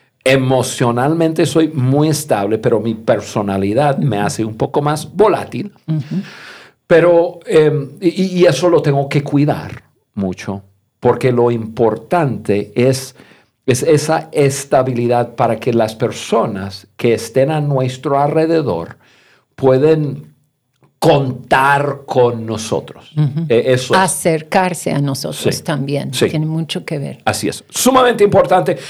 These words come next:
Speaker 1: Entonces, número tres, estado de ánimo estable. Muy importante. Número cuatro, de los cinco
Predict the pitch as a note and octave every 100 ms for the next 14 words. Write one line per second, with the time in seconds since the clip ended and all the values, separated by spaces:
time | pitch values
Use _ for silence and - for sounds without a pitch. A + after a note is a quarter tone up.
0 | - - C4+ G#3 - A3 C#4+ C#4 B3+ F#3+
1 | F#3 - F#3 F3 - A3 A#3+ A#3+ A#3+ F3+
2 | F3 F#3 G3+ G#3 G3 D#3+ - - - -
3 | _ _ _ E3+ E3+ - - D3 A2 G#2+
4 | A2+ C3 D#3+ F3+ F#3 D#3 C#3+ A#2+ A#2+ A2
5 | A2+ A2 D#3 F#3 A3+ B3+ - A#3 B3 B3+
6 | B3 D#3 C3+ - - B3 C4+ B3+ A#3 A#3
7 | A#3